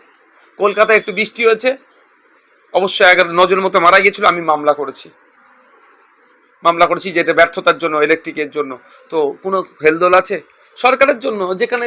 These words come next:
সেখানে হোমস্টের নামে পাহাড় কেটে বাড়ি তৈরি করে ফেলছে, হোমস্টে করছে, জঙ্গল কেটে ধ্বংস করে দিচ্ছে। কেন্দ্র সরকার ইন্দো ভুটান আপনার রিভার কমিশন তৈরি করেনি, ফলে যেভাবে পানি আসছে না আসছে, মানে যেগুলো কোনো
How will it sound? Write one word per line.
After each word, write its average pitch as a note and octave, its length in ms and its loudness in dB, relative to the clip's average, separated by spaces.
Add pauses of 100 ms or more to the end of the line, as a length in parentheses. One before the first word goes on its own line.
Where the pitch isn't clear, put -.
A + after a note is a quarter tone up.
সেখানে A3 260 -4 (120)
হোমস্টের G3+ 460 -6
নামে G3 160 -4 (100)
পাহাড় F3+ 240 4
কেটে F#3+ 180 -8 (140)
বাড়ি D#3+ 220 2
তৈরি E3 200 -10
করে E3 160 -8
ফেলছে, D#3+ 260 -16 (400)
হোমস্টে F3 380 -6
করছে, - 240 -14 (540)
জঙ্গল G#3 340 0
কেটে G3+ 240 -4
ধ্বংস G3 220 -6 (120)
করে G3 180 -6
দিচ্ছে। - 240 -14 (480)
কেন্দ্র A3+ 200 -2 (120)
সরকার A3 340 -2
ইন্দো G#3 260 0
ভুটান G#3+ 280 2 (1200)
আপনার G3 240 6 (360)
রিভার G3 260 4
কমিশন G#3+ 300 -2 (100)
তৈরি G#3+ 220 2
করেনি, G3+ 220 -2 (120)
ফলে A3+ 240 0
যেভাবে G#3+ 300 4 (140)
পানি G3+ 140 4 (100)
আসছে G#3+ 220 -2
না G3+ 180 -2
আসছে, G#3+ 200 -4
মানে A#3+ 140 -6
যেগুলো D4+ 200 4 (180)
কোনো F4+ 220 8